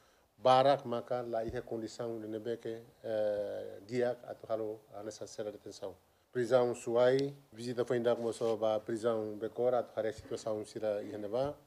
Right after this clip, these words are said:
Suai, por exemplo, prisioneiro Sira, e é quase tipo fulano, ah, nem, Quito,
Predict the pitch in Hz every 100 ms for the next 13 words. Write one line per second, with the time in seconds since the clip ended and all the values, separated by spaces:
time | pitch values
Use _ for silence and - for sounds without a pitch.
0 | _ - 131 143 151 143 123 113 135 139
1 | 139 139 135 127 120 135 123 117 131 131
2 | 131 - 120 117 107 - 117 113 117 127
3 | 120 - - 127 123 117 110 107 _ _
4 | 127 110 107 107 101 110 131 135 131 127
5 | - 131 135 135